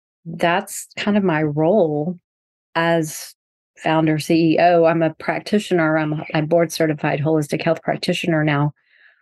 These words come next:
So I've just kind of taken what I've learned from the holistic health world and started applying it to cats. And I do, I do also work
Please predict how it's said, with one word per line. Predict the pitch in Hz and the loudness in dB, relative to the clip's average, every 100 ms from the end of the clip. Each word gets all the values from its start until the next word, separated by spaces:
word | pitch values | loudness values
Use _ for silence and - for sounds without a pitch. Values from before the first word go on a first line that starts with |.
| _ | _
So | - - 196 185 180 175 - | -18 -2 2 6 6 4 2
I've | 165 185 | 0 0
just | - 220 214 - - | 0 -2 -2 -8 -8
kind | - 226 | -2 0
of | 202 | -2
taken | - 214 214 202 175 170 175 - | -2 0 0 2 2 2 0 -4
what | 160 170 185 | -4 0 0
I've | 185 180 175 165 | 0 0 0 0
learned | 175 170 165 170 156 | 2 2 0 -2 -4
from | - 165 160 156 | -2 0 2 0
the | 156 | -2
holistic | 147 - 170 175 - - | -4 0 2 0 -2 -4
health | 180 170 - | -2 -2 0
world | 170 165 156 147 160 214 - _ _ _ _ _ - | 2 4 4 2 0 -4 -14 _ _ _ _ _ -4
and | 170 175 | 0 0
started | - 175 180 196 | 2 2 2 2
applying | 175 170 165 180 | 0 0 0 0
it | 190 - | -2 -2
to | 165 | -6
cats. | - 156 190 - - - - - - _ - | -2 -2 0 -2 -4 -10 -14 -16 -20 _ -4
And | 220 | 0
I | 262 | 2
do, | 220 208 - | 4 2 0
I | - 214 | -2 2
do | 208 202 | 4 4
also | 180 175 185 | 4 2 0
work | 175 175 | 2 0